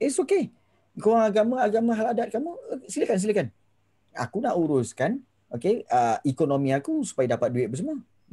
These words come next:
Kau hal adat kau, silakan, silakan. Terus, terus, terus. Tak ada masalah. Kan? Buat apa nak masuk campur, pening kepala? Baik uruskan hal ni je. Nampak? <laughs> Ya, itu je. Jadi,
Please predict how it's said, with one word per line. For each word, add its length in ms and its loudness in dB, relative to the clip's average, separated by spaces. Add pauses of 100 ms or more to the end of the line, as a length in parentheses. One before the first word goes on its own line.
(100)
Kau 160 -2
hal 240 0
adat 320 0
kau, 80 -2 (160)
silakan, 320 0
silakan. 160 -2
Terus, 160 -6
terus, 160 -6
terus. 140 -12 (420)
Tak 80 -4
ada 80 0
masalah. 240 -2 (480)
Kan? 240 0 (160)
Buat 160 4
apa 80 6
nak 160 2
masuk 80 -8
campur, 400 2
pening 160 2
kepala? 200 2 (680)
Baik 160 2
uruskan 320 2
hal 160 2
ni 160 -2
je. 100 -12 (720)
Nampak? 320 0 (480)
<laughs> 560 2 (480)
Ya, 480 6
itu 400 2
je. 240 0 (1120)
Jadi, 560 0